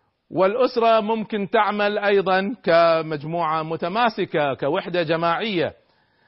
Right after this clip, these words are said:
فكثير من أسرنا اليوم فيها أفراد فعالين، لكن كأسرة، ككيان، <laughs> مفروض الأسرة تبدأ تدعم بعضها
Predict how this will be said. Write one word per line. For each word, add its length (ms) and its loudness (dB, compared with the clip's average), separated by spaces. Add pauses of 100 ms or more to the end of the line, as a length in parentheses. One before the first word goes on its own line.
(140)
فكثير 1400 -2
من 240 -8
أسرنا 420 -6
اليوم 300 -2 (460)
فيها 400 -2
أفراد 420 -4
فعالين، 800 -6 (300)
لكن 260 -4
كأسرة، 540 -4
ككيان، 680 -4 (540)
<laughs> 260 -8 (260)
مفروض 380 -6
الأسرة 500 -8 (1120)
تبدأ 320 -2
تدعم 480 -8
بعضها 540 -6